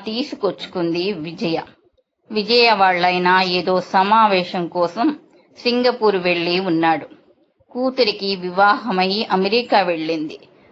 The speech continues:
కొడుకు ఇంజనీరింగ్ చదువుతున్నాడు. నమూనా కుటుంబం. అమ్మమ్మకి బుల్లితెర కార్యక్రమాలు నచ్చవు.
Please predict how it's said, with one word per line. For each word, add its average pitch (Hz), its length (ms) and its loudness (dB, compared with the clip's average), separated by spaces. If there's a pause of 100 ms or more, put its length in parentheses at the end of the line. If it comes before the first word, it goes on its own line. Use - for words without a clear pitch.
(140)
కొడుకు 220 480 0 (100)
ఇంజనీరింగ్ 196 720 -2 (160)
చదువుతున్నాడు. 160 760 -4 (600)
నమూనా 202 540 4
కుటుంబం. 165 540 -4 (1000)
అమ్మమ్మకి 202 760 2
బుల్లితెర 202 560 -2
కార్యక్రమాలు 180 920 2
నచ్చవు. 185 480 -4